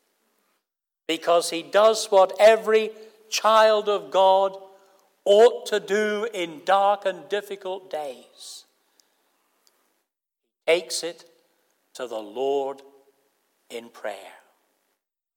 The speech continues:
He comes before God. He says, "Lord,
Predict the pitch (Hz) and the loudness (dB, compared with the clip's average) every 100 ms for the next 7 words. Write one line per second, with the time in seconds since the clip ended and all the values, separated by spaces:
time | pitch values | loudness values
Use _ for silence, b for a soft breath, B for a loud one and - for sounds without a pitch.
0 | _ _ _ _ _ _ _ _ _ _ | _ _ _ _ _ _ _ _ _ _
1 | _ _ _ _ _ _ _ _ _ _ | _ _ _ _ _ _ _ _ _ _
2 | _ _ _ - 262 285 - 233 226 214 | _ _ _ 0 0 0 -6 -6 -4 -4
3 | 208 160 151 143 - _ _ _ _ _ | -4 -6 -6 -8 -14 _ _ _ _ _
4 | _ _ _ _ _ _ _ _ _ _ | _ _ _ _ _ _ _ _ _ _
5 | _ _ _ _ _ _ _ - 139 135 | _ _ _ _ _ _ _ -10 -10 -8
6 | 151 170 180 180 180 | -6 -4 -4 -6 -10